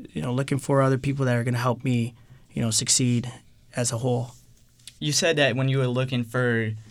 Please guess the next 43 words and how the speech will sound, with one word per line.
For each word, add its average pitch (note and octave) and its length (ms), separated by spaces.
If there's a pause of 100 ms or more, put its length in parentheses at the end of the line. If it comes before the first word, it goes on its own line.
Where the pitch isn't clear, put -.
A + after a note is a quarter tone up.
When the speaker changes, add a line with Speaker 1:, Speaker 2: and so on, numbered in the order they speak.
(220)
Speaker 2:
um, G#2 340 (120)
possible A#2+ 400
places A#2 420
to A#2 100
go A2+ 200
coach A2 480
after A2 380
Iowa A2+ 380
State, A2+ 340
you A#2 80
were A2+ 60
Speaker 1:
Mm-hmm. - 80
Speaker 2:
really A#2 220
hoping A2+ 260
to A2 60
come A2 220
back A2+ 260
here. A2+ 300 (340)
Um, A#2+ 320 (300)
you C3+ 140
know, A#2+ 160 (100)
what B2+ 160
do E3 60
you D#3 120
love C#3 200
about C3+ 280
I B2 160
U? B2 360
Why B2 480
are C3+ 80
you C3 160
drawn A2+ 400
to G#2+ 280
Bloomington? G#2 600 (960)
Speaker 1:
You E3+ 80
know, E3+ 60
I D#3+ 120
think D#3 180
it's C3 160
a C#3+ 60
great C#3+ 360
academic C#3 560
institution. C3+ 760